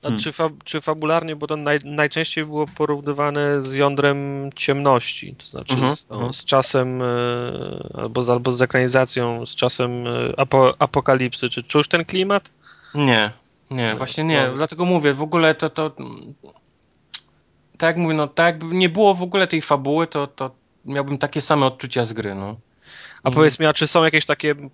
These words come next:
Speaker 1: takie kluczowe momenty, gdzie fabuła się może zmieniać? Podejmujesz jakieś de-, jakieś decyzje?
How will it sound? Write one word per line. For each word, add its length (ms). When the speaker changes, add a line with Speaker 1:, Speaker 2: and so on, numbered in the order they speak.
Speaker 1:
takie 220
kluczowe 540
momenty, 580
gdzie 400
fabuła 380
się 120
może 220
zmieniać? 360
Podejmujesz 520
jakieś 300
de-, 200
jakieś 320
decyzje? 720